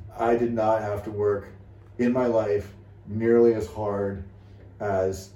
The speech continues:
people work here, uh, just to kinda get by. I mean, you think about, uh, one thing I think about is, like, you know,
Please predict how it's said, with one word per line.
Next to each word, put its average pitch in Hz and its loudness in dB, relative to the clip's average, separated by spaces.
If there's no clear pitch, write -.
people 113 0
work 101 2
here, 98 -2
uh, 98 -4
just 117 -2
to 120 -6
kinda 101 -6
get 101 0
by. 95 -6
I 113 -2
mean, 120 0
you 117 -2
think 143 0
about, 117 4
uh, 127 -4
one 147 0
thing 117 4
I - 2
think 135 -2
about 113 4
is, - -4
like, 107 -2
you 120 -6
know, 110 -2